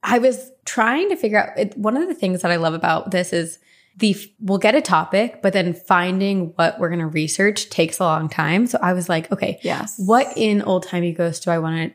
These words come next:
Speaker 1: talk about?" And I was like, "Oh, there's so many cool old-timey Victorian era stories."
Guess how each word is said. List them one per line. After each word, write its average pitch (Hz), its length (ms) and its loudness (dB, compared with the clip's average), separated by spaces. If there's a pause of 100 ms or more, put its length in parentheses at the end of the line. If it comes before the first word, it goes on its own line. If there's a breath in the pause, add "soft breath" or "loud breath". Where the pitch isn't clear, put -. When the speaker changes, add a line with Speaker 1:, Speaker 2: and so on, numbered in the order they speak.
Speaker 1:
talk 339 220 0
about?" 185 200 6
And 175 100 0
I - 20 2
was 170 120 -2
like, 165 160 -4
"Oh, 220 100 6
there's 170 180 0
so 190 80 0
many 190 240 0
cool 175 460 0 (320 loud breath)
old-timey 175 560 2
Victorian 180 680 0
era 156 340 -2
stories." - 640 0